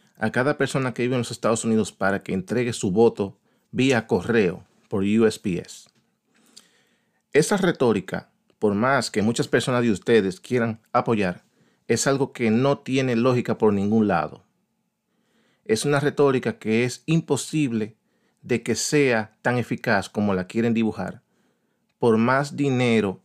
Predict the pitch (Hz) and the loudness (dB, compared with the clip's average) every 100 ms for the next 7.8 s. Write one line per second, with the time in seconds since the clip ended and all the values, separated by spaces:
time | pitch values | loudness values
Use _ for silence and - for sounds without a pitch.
0 | - - - 110 113 110 110 107 92 - | -14 -14 -2 0 2 2 2 0 -2 -4
1 | 113 98 92 _ 104 101 98 95 82 92 | -2 -2 -6 _ -8 -4 -2 -2 -4 -6
2 | 82 _ _ _ _ _ _ _ _ _ | -8 _ _ _ _ _ _ _ _ _
3 | - _ _ _ 120 110 120 135 143 - | -20 _ _ _ 0 2 2 2 0 -2
4 | _ 131 139 156 147 135 113 - 160 147 | _ -2 -2 0 -2 -2 -4 -2 0 0
5 | 120 104 113 _ _ - 98 - 135 123 | 0 -2 -4 _ _ -12 -10 -2 0 2
6 | 113 98 - _ _ _ - 98 127 123 | 0 0 -4 _ _ _ -12 -4 -2 0
7 | 127 123 117 - 113 98 90 - | 0 -2 -4 -2 0 0 -2 -12